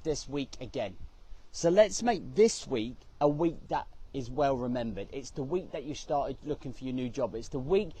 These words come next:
that you start paying more attention to your kids. It's the week you manage yourself better. It's the week you stopped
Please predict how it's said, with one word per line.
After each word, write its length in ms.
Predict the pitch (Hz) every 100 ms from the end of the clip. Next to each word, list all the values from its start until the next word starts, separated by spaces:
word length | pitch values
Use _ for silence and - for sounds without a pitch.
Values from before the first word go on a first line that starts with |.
| -
that 120 | - 117
you 60 |
start 320 | - 170 127
paying 340 | - 156 147 147
more 220 | 143 135
attention 380 | 139 147 123 123
to 80 | 127
your 60 |
kids. 220 | 113 131 - -
It's 80 | -
the 140 | -
week 300 | 135 160 226 - - - -
you 140 | 143 147
manage 420 | 151 165 170 -
yourself 380 | 127 139 117 -
better. 160 | 117
It's 160 | 107 -
the 120 | 143
week 340 | 139 196 233 - - - -
you 180 | 170
stopped 720 | 170 - - - 185 - -